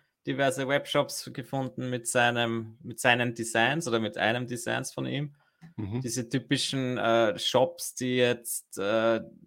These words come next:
Speaker 1: die wir f-, eh schon öfters mal angesprochen haben, die über verschiedenste Print-on-Demand-Anbieter vielleicht arbeiten oder man weiß gar nicht,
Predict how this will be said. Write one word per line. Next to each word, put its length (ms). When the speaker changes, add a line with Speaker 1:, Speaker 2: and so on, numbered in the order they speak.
Speaker 1:
die 140
wir 100
f-, 200
eh 180
schon 180
öfters 340
mal 160
angesprochen 500
haben, 400
die 220
über 420
verschiedenste 680
Print-on-Demand-Anbieter 1300
vielleicht 340
arbeiten 500
oder 160
man 140
weiß 220
gar 120
nicht, 140